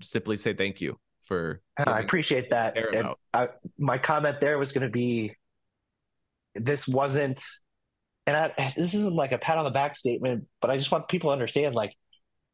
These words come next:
Speaker 2: this wasn't my toy. You know,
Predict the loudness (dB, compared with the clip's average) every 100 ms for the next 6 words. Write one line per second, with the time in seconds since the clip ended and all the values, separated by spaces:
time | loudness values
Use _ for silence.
0 | _ _ _ _ -2 0 2 2 0 0
1 | 0 0 0 -8 _ _ _ _ _ _
2 | _ _ _ -2 0 0